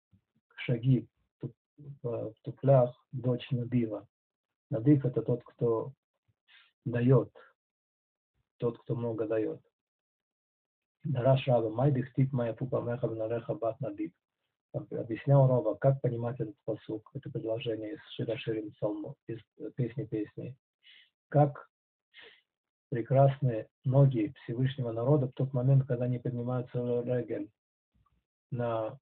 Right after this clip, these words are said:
регель, на праздник регель, на Песах, Шавуот, Суккот. Бат Надив — это дочь Надива, ба-, бат, имеется в виду еврейский народ, дочь Авраама Вину, который называется Надив.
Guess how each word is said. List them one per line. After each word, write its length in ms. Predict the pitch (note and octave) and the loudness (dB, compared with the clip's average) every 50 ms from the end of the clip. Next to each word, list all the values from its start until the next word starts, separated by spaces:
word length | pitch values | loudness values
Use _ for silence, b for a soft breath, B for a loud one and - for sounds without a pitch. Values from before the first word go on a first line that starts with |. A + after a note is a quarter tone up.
| _ - C3 | _ -6 -2
регель, 300 | B2+ B2+ A#2+ A#2 A2+ G#2+ | 0 0 0 0 -4 -6
на 120 | A2 - | -8 -6
праздник 440 | - B2+ B2+ B2 A#2+ B2 A#2+ A#2 - | -4 -2 0 0 -2 -2 -4 -4 -4
регель, 400 | B2 A#2+ A2 G#2 A2+ G#2 - - _ _ _ - | -4 -2 -4 -4 -6 -8 -10 -12 _ _ _ -8
на 200 | B2+ A#2 A2+ A2 | -6 -4 -4 -4
Песах, 360 | G#2+ - B2 A#2+ - C3+ C3+ | -4 -2 -4 -2 -4 -6 -10
Шавуот, 340 | - - - A#2 A#2 A2 - - | -8 -8 -4 -4 -4 -4 -4 -6
Суккот. 340 | - C3 - - G#2+ - - - | -10 -10 -10 -10 -12 -12 -10 -4
Бат 240 | B2 B2+ C#3 C#3 C#3+ | 2 4 4 4 4
Надив — 400 | C3 A#2+ A#2 A#2+ D3+ D3+ C3 C3 - _ _ _ _ _ _ _ _ _ _ _ _ _ B B B B B B B _ _ | 2 -2 2 4 6 6 6 4 0 _ _ _ _ _ _ _ _ _ _ _ _ _ B B B B B B B _ _
это 420 | - A#2+ - - B2 A#2+ A2+ - - _ - | -8 -4 0 2 2 2 2 0 -4 _ -2
дочь 260 | B2 C3 C3+ C3+ - | 0 0 0 2 0
Надива, 400 | C3+ B2+ A#2 A#2+ D3 D#3 C#3 B2+ | 0 0 2 4 4 6 6 4
ба-, 360 | A#2+ - C3 C3+ C3 B2 - - _ _ | 4 4 4 2 2 2 0 -6 _ _
бат, 380 | - B2+ A#2 C3 C3+ C3+ C3+ - - _ _ _ _ _ _ _ _ _ _ _ _ _ _ _ - | -14 -4 2 4 6 6 4 2 -4 _ _ _ _ _ _ _ _ _ _ _ _ _ _ _ -8
имеется 440 | D3+ C3 A#2+ B2+ C3 C3 - - C3 | -6 -4 0 0 0 0 0 -2 -6
в 40 | A#2+ | -4
виду 120 | B2 C3 | -2 0
еврейский 400 | B2 B2+ B2 C3 C3 - - C3+ | 0 0 0 0 -2 -2 -2 -4
народ, 320 | A#2+ A#2+ C3 D3+ C3+ C#3 - A#2+ A#2 | -2 2 2 2 2 2 0 -2 0
дочь 340 | C#3 C#3+ C#3+ C3+ - - | 2 2 2 2 0 -4
Авраама 460 | - - - - B2+ C3 C3+ C3 B2 A#2 | -8 -6 -2 2 4 4 6 6 4 4
Вину, 240 | C#3 C#3 C3+ A#2+ | 4 6 6 4
который 300 | - - C3+ - A#2 A2+ | 2 0 -4 -2 -4 -4
называется 480 | A2+ A2+ A2 - A#2+ A#2+ A#2 A#2 - A#2+ | -4 -6 -4 -2 0 0 0 -2 -4 -8
Надив. 360 | A2+ A2 A2 - - D#2+ - | -6 -6 -6 -8 -8 -10 -12